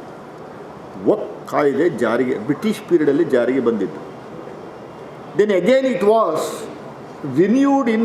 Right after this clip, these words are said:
nineteen fifty-four when, uh, Government of India was in power. Again it was enacted in nineteen ninety-four. Again it was amended in two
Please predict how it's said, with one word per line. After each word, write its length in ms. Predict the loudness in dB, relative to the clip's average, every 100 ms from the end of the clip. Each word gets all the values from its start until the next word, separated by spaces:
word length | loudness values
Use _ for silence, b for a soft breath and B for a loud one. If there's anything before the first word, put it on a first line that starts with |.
| 4
nineteen 340 | 2 0 -2 -2
fifty-four 580 | -8 -4 -4 4 4 4 0 -6 -10 -12 -14 -14 -14 -14 -14 -14 -14 -14 -14 -14 -14 -10 0
when, 160 | 2 2 -2
uh, 80 | -2 -4 -8 -14 -14 -14 -14 -16 -16 -10 2
Government 300 | 4 4 2
of 60 | 2 0
India 280 | 2 2 2 -4 -8 -12 -14 -14 -14 -12 0
was 140 | 0 2 0
in 60 | 2 0
power. 200 | 0 -4 -10 -12 -14 -14 -14 -14 -14 -14 0 2
Again 240 | 6 4 4
it 80 | 4 4
was 120 | 2 -2 -4 0
enacted 460 | 2 2 0 2 2 4
in 60 | 4
nineteen 320 | 2 2 0 2
ninety-four. 540 | 0 0 -2 2 2 4 0 -6 -12 -14 -14 -14 -14 -14 -14 -14 -14 -14 -14 0 2
Again 220 | 4 4 4
it 60 | 4
was 120 | 4 4 2
amended 400 | 2 4 4 2 -2
in 60 | 0
two 100 | 2